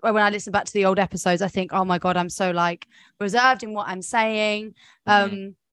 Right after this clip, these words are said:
Speaker 1: but now I feel like it's, it's so much better if I'm a little less reserved. Like, I still wanna be semi-reserved to what I'm saying because it is so important when you're putting stuff online to, like, watch what you say,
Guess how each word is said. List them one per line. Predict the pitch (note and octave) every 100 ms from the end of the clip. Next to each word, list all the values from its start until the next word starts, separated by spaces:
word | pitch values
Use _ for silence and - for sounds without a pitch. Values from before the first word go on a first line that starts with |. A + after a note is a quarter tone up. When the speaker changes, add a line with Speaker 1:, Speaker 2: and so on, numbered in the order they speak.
| _ _ -
Speaker 1:
but | A3
now | A#3+ A3
I | G#3
feel | G3+ A3
like | G3+ F#3+ F#3+
it's, | G#3 - B3
it's | A#3 -
so | - C#4
much | B3 -
better | A#3+ - G3+
if | F#3+
I'm | F#3+
a |
little | F#3 G3+ G3
less | G3 G3 -
reserved. | G3+ G3 F3+
Like, | G3
I | G#3+
still | A#3+ F4 D#4
wanna | D4
be | C4
semi-reserved | B3 - B3+ B3+ C4+ C#4 C#4 C4 -
to | B3+
what | -
I'm | B3
saying | A#3+ A#3+ A#3+
because | A3+ G#3+
it | G3+
is | G3
so | A3
important | G3+ G3 G3+ F#3+
when | F#3
you're | F#3
putting | G3+ F#3
stuff | G3 F#3
online | F#3 F3+ F3+ F3+
to, | F#3
like, | F3+
watch | F3 D#3+
what | G3
you | E3+
say, | - F3 F3